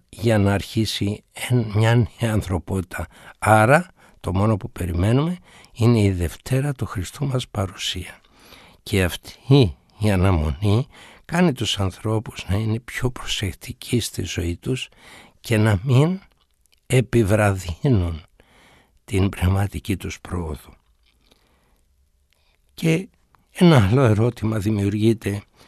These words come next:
από αυτά που διαβάσαμε. Μας λέει ότι θα θυμηθεί τη Διαθήκη του όταν αυτό το τόξο φανερώνεται στον ουρανό.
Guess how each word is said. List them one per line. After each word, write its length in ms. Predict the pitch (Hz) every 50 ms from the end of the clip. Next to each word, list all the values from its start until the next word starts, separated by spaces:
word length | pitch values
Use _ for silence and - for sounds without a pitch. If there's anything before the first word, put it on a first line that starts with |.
| - _ _ - -
από 640 | - - 131 131 123 - 113 113 101 98 98 92 - - - _ _ _ _ _ _ _ _ _
αυτά 320 | - 110 - - - 123
που 120 | 101 - 101
διαβάσαμε. 760 | 92 101 95 92 95 104 104 - - - 90 87 82 71 - _ _ _ _ _ _ _ - - - - - _ _ _ _ _ _ _ _ _ _ _ _ _ _ _ _
Μας 400 | - 123 120 127 117 - - -
λέει 600 | - 131 135 135 156 170 160 113 101 113 - - - _ _ _ _ _ _ _
ότι 440 | - 151 139 127 - - 131 123
θα 240 | 107 - - 135 131
θυμηθεί 640 | 113 - - 135 135 135 123 110 - - - 226 202
τη 140 | - - 107
Διαθήκη 600 | 104 107 110 101 95 - - 120 113 98 107 101
του 160 | - - 117
όταν 480 | 123 123 - - 113 117 113 107 - _ _
αυτό 360 | - - - - - 120 123
το 160 | - - 95 90
τόξο 680 | - - 117 120 107 - - - 120 117 113 - - _ _
φανερώνεται 1080 | - - 123 127 120 98 82 78 - - 113 101 117 117 117 113 98 - 123 113 107 - _ - _ _ _ _ _
στον 320 | - - - 117 104 98
ουρανό. 460 | 101 98 92 95 95 98 95 92 85